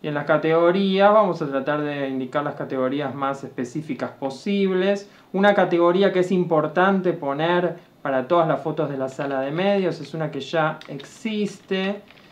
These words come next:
que se llama Files Provided by Sala de Medios. Acá se van a archivar todas las imágenes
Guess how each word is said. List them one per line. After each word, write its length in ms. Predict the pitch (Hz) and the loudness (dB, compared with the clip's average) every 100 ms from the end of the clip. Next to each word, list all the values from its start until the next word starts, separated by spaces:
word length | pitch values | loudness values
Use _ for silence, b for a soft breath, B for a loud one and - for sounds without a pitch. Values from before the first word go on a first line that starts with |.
| B B - | B B -14
que 80 | |
se 140 | 127 131 | -12 -10
llama 400 | 160 147 151 - - | -6 -4 -4 -10 -14
Files 360 | 147 143 143 - | -10 -8 -10 -12
Provided 680 | 135 139 143 143 143 151 - | -8 -6 -4 -6 -6 -8 -8
by 500 | 123 135 135 139 135 - _ _ | -4 -2 -2 -4 -8 -16 _ _
Sala 640 | - - - 127 131 131 | -20 -16 -10 -6 -4 -4
de 120 | 143 | -4
Medios. 960 | 156 170 170 165 170 180 196 202 - - _ - | -4 -2 -2 -2 0 0 0 -4 -16 -20 _ -12
Acá 520 | 135 - 175 196 226 | -12 -2 4 6 6
se 140 | 240 170 | 4 2
van 160 | 160 | 2
a 60 | 156 | 0
archivar 480 | 156 151 156 165 - | -6 0 4 2 2
todas 360 | 175 180 185 | 4 4 4
las 220 | 175 156 | 0 -4
imágenes 840 | 147 147 156 156 170 175 190 196 - | -4 -2 -2 -2 -4 -2 -2 -4 -10